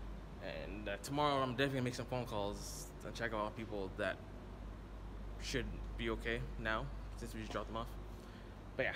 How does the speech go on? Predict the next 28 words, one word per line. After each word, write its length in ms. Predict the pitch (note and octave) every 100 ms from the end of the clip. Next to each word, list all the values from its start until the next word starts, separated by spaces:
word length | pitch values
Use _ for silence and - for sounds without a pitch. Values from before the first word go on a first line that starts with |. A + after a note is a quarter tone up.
| -
so 140 | G3
much 100 | F#3+
stuff 120 | E3+
has 80 | C#3+
happened. 300 | C3+ C3+ C3
Like, 160 | A2 -
I 120 | G#2
wish 180 | B2 C#3+
I 80 | D3
could, 140 | C#3
like, 120 | B2+
explain 440 | C3 C3 C3 B2+ B2+
it 60 | A#2
all, 260 | A#2 B2 - - - - - - -
but 100 | G#2+
I 40 | G#2
can't 440 | - F3 F3+ F3 -
because 840 | C#3+ - B2+ A2+ A2+ A2 - -
I 60 | D3
can't 240 | D4+ - - -
spread 340 | - - A3 A3+
people's 160 | G#3
business 180 | G#3 D#3
out 60 | G#2+
like 140 | F#2
that. 100 | - - - - - - - - - - - - - - - - - - - - - - - -
So, 500 | - G#2 A2+ G#2+ A2 A2+ - - - -
yeah. 120 | G3+